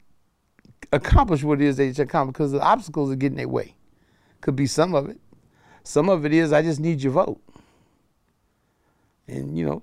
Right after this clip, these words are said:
we know that too about some. I'll tell you whatever you wanna hear for you to vote for me.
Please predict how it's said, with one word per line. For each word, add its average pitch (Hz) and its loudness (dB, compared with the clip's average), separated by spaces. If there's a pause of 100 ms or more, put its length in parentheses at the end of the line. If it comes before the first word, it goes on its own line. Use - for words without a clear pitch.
we 170 -8
know 165 -2
that 170 0
too 226 -6
about - -4
some. - -12 (1600)
I'll 170 0
tell 175 0
you 160 2
whatever 165 2
you 165 -4
wanna 165 0
hear 208 -2
for 156 -8
you 151 -4
to 131 -4
vote 143 -8
for 151 -6
me. 202 -12